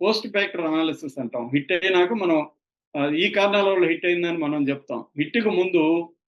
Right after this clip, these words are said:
for example, నాకు వచ్చి స్క్రిప్ట్ ఇచ్చారనుకో ఎవరైనా, నేను ఈ సినిమా హిట్ అవుతుందా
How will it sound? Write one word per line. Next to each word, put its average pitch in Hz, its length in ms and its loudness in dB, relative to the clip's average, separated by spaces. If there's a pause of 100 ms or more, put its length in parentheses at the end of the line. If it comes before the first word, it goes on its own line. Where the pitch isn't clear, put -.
(120)
for 147 180 0
example, 160 320 0
నాకు 156 220 0
వచ్చి 160 180 -4
స్క్రిప్ట్ 180 360 -2
ఇచ్చారనుకో 147 540 0
ఎవరైనా, 135 480 0 (440)
నేను 170 200 2
ఈ 170 100 2
సినిమా 196 280 -4
హిట్ 185 200 -4
అవుతుందా 180 360 -4